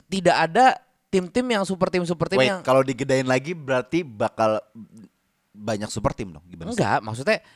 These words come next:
Speaker 1: gini, kalau
Speaker 2: Tax-nya,
Speaker 1: iya.
Speaker 2: bukan threshold-nya.
Speaker 1: Iya.
Speaker 2: Iya.
Speaker 1: Nah, jadi supaya m-, franchise-franchise ini tuh menghindari untuk melewati salary cap-nya.
Speaker 2: Mm-mm.
Speaker 1: Gitu.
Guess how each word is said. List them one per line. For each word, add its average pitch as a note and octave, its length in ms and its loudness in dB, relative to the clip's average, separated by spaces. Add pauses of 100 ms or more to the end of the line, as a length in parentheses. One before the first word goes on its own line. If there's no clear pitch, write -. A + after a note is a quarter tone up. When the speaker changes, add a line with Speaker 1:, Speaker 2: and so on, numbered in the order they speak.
Speaker 1:
gini, D#3 320 -6 (320)
kalau F3+ 380 4
Speaker 2:
Tax-nya, A#2+ 400 4
Speaker 1:
iya. D3 320 8
Speaker 2:
bukan G#2+ 280 2
threshold-nya. A2+ 640 -2 (120)
Speaker 1:
Iya. C#3+ 220 6 (140)
Speaker 2:
Iya. A2 240 4 (220)
Speaker 1:
Nah, A#2+ 380 -4
jadi C3+ 260 -4
supaya C#3+ 400 2
m-, C3 160 -8 (720)
franchise-franchise C#3 960 -4
ini B2+ 160 -8
tuh A#3+ 160 -2
menghindari D#3 480 -4
untuk G3 240 -6
melewati B2 400 -2
salary D#3 320 -2
cap-nya. F3+ 400 -6
Speaker 2:
Mm-mm. A2 400 -2
Speaker 1:
Gitu. B2 240 -6